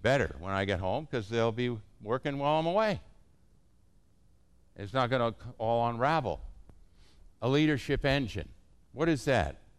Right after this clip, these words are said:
What, what would be the descriptor of a leadership engine? Well,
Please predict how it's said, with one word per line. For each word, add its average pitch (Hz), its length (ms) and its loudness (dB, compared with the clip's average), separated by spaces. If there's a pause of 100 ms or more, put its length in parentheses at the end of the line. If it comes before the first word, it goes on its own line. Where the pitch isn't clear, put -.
What, 120 220 -4
what 156 200 0
would 156 140 -2
be 143 180 0
the 113 280 0 (460)
descriptor 107 800 0
of 98 80 0
a 98 60 2
leadership 110 540 -2
engine? 92 380 -2 (920)
Well, 113 340 -2